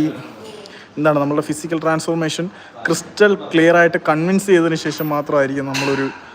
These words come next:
എന്താണ് ഇത് ബേസ് ചെയ്തുള്ള വീഡിയോ കാര്യങ്ങൾ ചെയ്യാൻ പോകുന്നത്. നിങ്ങൾക്ക് എന്തെങ്കിലും ഡൗട്ട്സ് ഉണ്ടെങ്കിൽ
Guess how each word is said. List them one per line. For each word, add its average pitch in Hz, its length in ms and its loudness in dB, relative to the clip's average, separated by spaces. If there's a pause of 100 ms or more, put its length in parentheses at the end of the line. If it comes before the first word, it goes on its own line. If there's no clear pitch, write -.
(760)
എന്താണ് 131 340 0 (280)
ഇത് 147 180 2
ബേസ് 147 220 0
ചെയ്തുള്ള 147 320 2
വീഡിയോ 143 200 0 (100)
കാര്യങ്ങൾ 143 300 0 (360)
ചെയ്യാൻ 143 300 0 (100)
പോകുന്നത്. 131 300 -2 (500)
നിങ്ങൾക്ക് 160 260 2
എന്തെങ്കിലും 190 380 2
ഡൗട്ട്സ് 165 280 4
ഉണ്ടെങ്കിൽ 175 260 0